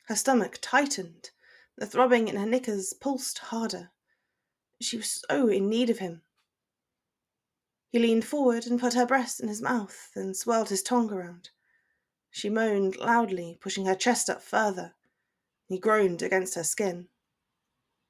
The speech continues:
The next minute, his hands had grasped the remaining part of her dress and pushed it down till it pooled around her feet on the floor. She stood in front of him in just her lace knickers, and she knew that she was soaked for him.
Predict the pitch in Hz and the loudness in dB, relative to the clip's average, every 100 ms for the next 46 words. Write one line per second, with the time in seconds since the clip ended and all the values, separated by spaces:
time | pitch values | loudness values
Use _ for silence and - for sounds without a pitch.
0 | _ _ _ _ _ _ _ _ 220 220 | _ _ _ _ _ _ _ _ 4 4
1 | - 269 277 - - 226 220 196 254 302 | 4 4 6 4 0 -2 -2 0 0 2
2 | 285 254 202 - 262 254 - - - 190 | 0 0 -4 2 2 2 -2 -10 -4 0
3 | 202 254 233 196 233 240 202 190 220 208 | 4 4 4 2 2 0 0 -2 0 -2
4 | - - 190 233 226 - - 262 254 196 | -4 -6 -4 -2 -2 -4 2 2 2 -2
5 | 190 202 - - 269 240 202 220 214 180 | -2 -2 -2 -4 -2 -2 0 -2 -2 -6
6 | 165 240 208 190 180 220 220 185 - _ | -6 -4 -4 -6 -6 -6 -4 -6 -8 _
7 | _ _ _ _ _ _ _ _ - 226 | _ _ _ _ _ _ _ _ -4 -2
8 | 294 277 220 262 277 277 220 190 185 202 | 2 4 4 4 4 2 -2 -4 -2 -2
9 | 214 277 - 220 202 190 185 233 214 175 | 0 0 0 -2 2 2 2 0 0 -6
10 | - - _ _ _ _ 190 185 208 208 | -8 -18 _ _ _ _ -2 0 0 4
11 | 269 254 196 190 - 208 196 - - 247 | 4 4 2 0 -2 -4 -4 -4 2 2
12 | 254 - - 180 165 175 | 2 -4 -10 -10 -12 -18